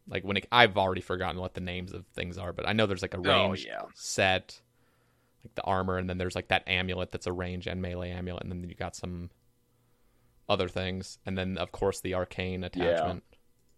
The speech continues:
Speaker 1: So what are
Speaker 2: Yeah.
Speaker 1: your thoughts?
Speaker 2: So, um, I like, I like the arcane attachment idea. Um, it's been a while. It, you, you, you combine it with an arcane sigil, right?
Speaker 1: Yeah,
Speaker 2: It's
Speaker 1: and
Speaker 2: not
Speaker 1: you can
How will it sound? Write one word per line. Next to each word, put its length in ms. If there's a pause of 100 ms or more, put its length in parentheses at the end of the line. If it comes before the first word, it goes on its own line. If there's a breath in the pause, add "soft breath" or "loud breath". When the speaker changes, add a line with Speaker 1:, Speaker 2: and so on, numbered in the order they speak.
(220)
Speaker 1:
So 100
what 40
are 60
Speaker 2:
Yeah. 160
Speaker 1:
your 80
thoughts? 680 (680)
Speaker 2:
So, 580
um, 400 (120)
I 140
like, 460 (640)
I 100
like 180
the 120
arcane 400
attachment 520
idea. 520
Um, 600
it's 300 (220)
been 140
a 60
while. 420
It, 240
you, 300
you, 280
you 140
combine 580
it 160
with 160
an 80
arcane 600
sigil, 760
right? 360 (120)
Speaker 1:
Yeah, 120
Speaker 2:
It's 120
Speaker 1:
and 200
Speaker 2:
not 40
Speaker 1:
you 80
can 300